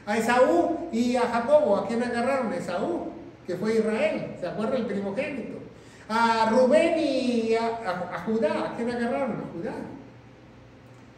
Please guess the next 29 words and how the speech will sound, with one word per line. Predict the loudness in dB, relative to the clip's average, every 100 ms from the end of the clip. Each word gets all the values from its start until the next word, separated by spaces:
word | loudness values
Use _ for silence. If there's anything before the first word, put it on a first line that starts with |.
| -20
Siempre | -4 -2 0 0
Dios | 2 2
agarra, | 2 0 0 0 -2 -4 -4 0
no |
agarra | 2 2 0
al | 0
primero. | -2 0 0 -2 -4 -10 -16 -20 -20 -20 -20 -20 -20 -20 -4
Por | 2 4
alguna | 4 2 2 2
razón | 2 2 2 2
siempre | 0 0 0
no | 0 0
agarra | 0 0 0 0 0
al | 0 0 2
primero, | 2 4 2 2
¿ah? | 2 2 -2 -8 -12 -6
¿Qué |
pasó | -2 0 2 0
con | 0
Saúl | 2 2 2 2
y | 2
David? | 2 2 0
A, | 0 -2 -6 -8 -10 -8 -6
a, |
¿agarraron | -4 0 0 0
a | -2
quién? | -4 -4
A | -2
David. | -2 0 -2